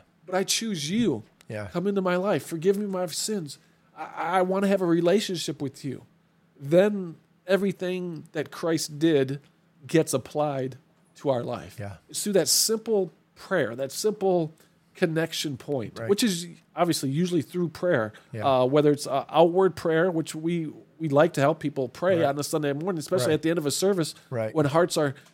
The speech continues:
Speaker 1: being touched and people are there to respond and people are
Speaker 2: Yeah.
Speaker 1: there to make that decision. Of course you wanna do a prayer.
Speaker 2: Yeah.
Speaker 1: Um, but it can happen in wherever people are sitting,
Speaker 2: Wherever.
Speaker 1: in their own home.
Speaker 2: Anytime.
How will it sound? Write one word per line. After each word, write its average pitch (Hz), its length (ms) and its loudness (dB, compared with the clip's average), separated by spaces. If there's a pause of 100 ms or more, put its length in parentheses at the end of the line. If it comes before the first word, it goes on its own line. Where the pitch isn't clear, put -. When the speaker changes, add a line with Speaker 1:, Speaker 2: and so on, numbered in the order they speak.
(100)
Speaker 1:
being 196 220 2
touched 139 340 0
and 139 180 -6 (300)
people 170 260 0
are 143 100 6
there 170 280 6
to 190 260 -4
respond 139 560 -2
and 143 80 -6
people 151 260 -2
are 143 80 4
Speaker 2:
Yeah. 135 40 0
Speaker 1:
there 147 220 0
to - 200 -8
make 180 220 -4
that 127 140 0
decision. 127 360 -4
Of 165 80 -8
course - 240 -4
you 180 80 -4
wanna 139 180 -2
do 120 140 -4
a 113 60 -4
prayer. 101 360 -10 (220)
Speaker 2:
Yeah. 107 160 -6
Speaker 1:
Um, 131 300 -2 (340)
but 185 100 0
it 220 60 2
can 208 100 2
happen 202 240 2
in 196 200 -6 (100)
wherever 196 300 2
people 185 280 -4
are 170 60 0
sitting, 233 260 -4
Speaker 2:
Wherever. 107 200 -2
Speaker 1:
in 196 40 -2
their 196 160 4
own 208 120 0
home. 202 400 -6
Speaker 2:
Anytime. 113 480 -6